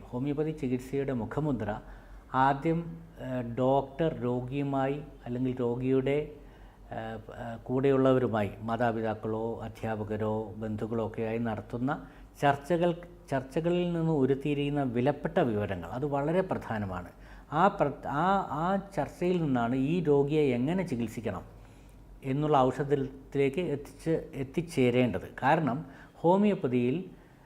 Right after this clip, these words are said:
രാസപദാർത്ഥങ്ങളല്ല ഉള്ളത്, കെമിക്കൽ ഡ്രഗ്സ് അല്ല ഉള്ളത്. നമ്മുടെ തന്നെ ശരീ-, ജനിതക ഘടനയ്ക്ക് വളരെ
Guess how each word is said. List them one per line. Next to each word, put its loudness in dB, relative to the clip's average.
രാസപദാർത്ഥങ്ങളല്ല 4
ഉള്ളത്, -4
കെമിക്കൽ 2
ഡ്രഗ്സ് -4
അല്ല -4
ഉള്ളത്. -10
നമ്മുടെ 2
തന്നെ 2
ശരീ-, 2
ജനിതക 6
ഘടനയ്ക്ക് 2
വളരെ 2